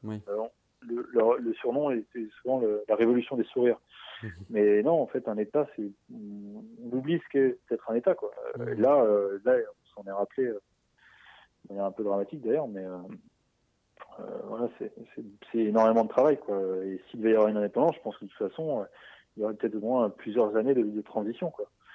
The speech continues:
Speaker 2: Parce qu'après, il faut aussi, euh, il faut définir, euh, faut, faut faire une répartition des,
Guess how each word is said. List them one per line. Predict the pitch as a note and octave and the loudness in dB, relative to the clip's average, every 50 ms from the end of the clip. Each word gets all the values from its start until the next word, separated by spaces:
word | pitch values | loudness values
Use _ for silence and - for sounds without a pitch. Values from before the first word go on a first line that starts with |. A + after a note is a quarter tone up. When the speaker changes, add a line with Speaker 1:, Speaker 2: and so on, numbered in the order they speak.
| - - _ - | -20 -20 _ -14
Speaker 2:
Parce | - - | -12 -2
qu'après, | - G#2+ - - - B2+ | -2 -2 0 2 2 2
il | A#2 | 2
faut | - - - A2+ | 0 -2 -2 -2
aussi, | G#2 - - - B2+ A#2 A2+ | -2 -2 -4 -4 2 4 4
euh, | G#2 G2+ G2+ G2+ G2 F#2+ - _ _ - - - _ _ _ | 4 4 4 2 2 0 -4 _ _ -20 -20 -20 _ _ _
il | - - | -16 -4
faut | - A#2 | -4 0
définir, | G#2 A2 - - - A#2 A#2 A#2+ A#2+ A2+ G#2+ | 0 0 -2 -2 -6 -4 0 2 4 6 6
euh, | G#2 G#2 G2+ G2 G2 G2 G2 G2 F#2+ - - | 6 6 4 4 2 0 0 -2 -4 -8 -4
faut, | - A#2 A2+ G#2 G2+ - - | 0 2 2 2 2 0 -4
faut | - A2 | -16 -8
faire | - A2+ G#2+ | -4 -4 0
une | G2+ | 2
répartition | G#2 G2+ - A2+ - - - - - - B2+ A#2+ | 0 2 2 2 0 0 -6 -20 -14 -8 -8 -4
des, | A2 G#2 G2 F#2+ F#2+ F#2+ F#2 | -2 -2 -2 -2 -4 -8 -10